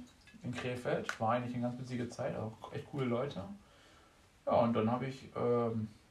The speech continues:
studiert, B W L. Ganz klassisch, aber jetzt. Ach nee, s-, genau, stimmt. Ich hab ja erst eine Ausbildung gemacht. Genau, erst hab ich noch eine Ausbildung zum Industriekaufmann gemacht.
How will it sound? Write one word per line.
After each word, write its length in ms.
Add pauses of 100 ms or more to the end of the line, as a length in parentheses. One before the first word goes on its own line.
(260)
studiert, 600 (320)
B 200
W 100
L. 260 (1080)
Ganz 280
klassisch, 480
aber 260
jetzt. 400 (1120)
Ach 220
nee, 180
s-, 260 (120)
genau, 380
stimmt. 380
Ich 100
hab 100
ja 60
erst 200
eine 100
Ausbildung 400
gemacht. 400 (480)
Genau, 160
erst 140
hab 80
ich 40
noch 80
eine 80
Ausbildung 280
zum 100
Industriekaufmann 680
gemacht. 320